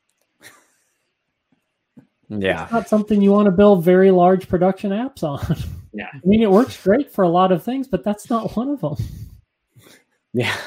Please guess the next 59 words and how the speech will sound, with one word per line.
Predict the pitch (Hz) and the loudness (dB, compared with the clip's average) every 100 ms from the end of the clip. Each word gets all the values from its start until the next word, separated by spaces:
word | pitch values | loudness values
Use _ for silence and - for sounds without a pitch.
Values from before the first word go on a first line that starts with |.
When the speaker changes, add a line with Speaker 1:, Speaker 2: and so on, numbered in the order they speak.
| - - | -16 -16
Speaker 1:
Yeah. | - 107 104 92 | -4 -2 0 -2
No, | 110 113 | -4 -4
there's | 110 | -4
certain | - 120 117 | -6 -6 -8
things | - 113 104 | -6 -6 -4
it | 101 | -2
works | 104 101 | -2 -4
great | - 101 - | -6 -6 -4
for. | 95 90 90 _ _ _ _ _ | -6 -6 -10 _ _ _ _ _
And, | - 90 90 87 | -10 -8 -4 -2
um, | 87 87 87 87 | -2 -4 -6 -2
that's, | 127 151 - - _ _ _ _ - | -2 -2 -10 -18 _ _ _ _ -4
I | 156 | 0
guess | 226 - | 2 2
maybe | 214 190 | 2 4
that's | 165 160 - | 4 2 2
what | 143 110 | 0 0
the, | |
what | 98 110 | 0 0
it | 101 | 0
comes | 104 98 95 | -4 -6 -6
down | 90 90 | -8 -8
to | 95 92 | -10 -10
is | 90 - | -10 -14
those | 95 92 - | -12 -12 -10
choices | 120 101 - 90 | -6 -6 -8 -10
are | 95 | -8
made. | 92 92 85 | -8 -8 -8
But | 90 - | -8 -4
I | 113 | -2
don't, | 101 85 - - | -2 -2 -10 -4
like, | 107 | -2
we, | 104 110 - | -2 -6 -8
oh | 110 98 - | -10 -8 0
Speaker 2:
Well | 269 | 0
Speaker 1:
my | 87 | 2
God, | 82 - | -2 0
I | 113 | 0
don't | 123 | 4
wanna | 113 | 4
go | |
down | 104 | 2
the | 92 | 2
path. | 98 87 - - | -2 -4 -6 0
I | |
don't | 139 | 4
wanna | 196 185 | 6 6
go | |
down | 160 143 | 6 4
that | 113 104 | 2 2
'cause | - 107 | 2 0
we're | 120 | -2
gonna | 131 | -2
be | 120 120 | 2 2
on | |
here | 110 110 | 0 -4
for | 107 | -2
another | 107 104 101 | -2 0 2
hour. | 101 95 90 | 2 0 -4